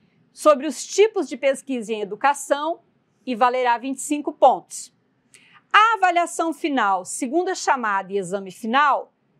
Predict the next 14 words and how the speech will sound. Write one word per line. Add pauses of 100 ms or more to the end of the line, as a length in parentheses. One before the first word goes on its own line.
(240)
também
será
uma
tarefa. (800)
Um
relatório
das
atividades
desenvolvidas
no
projeto
integrador (640)
das
disciplinas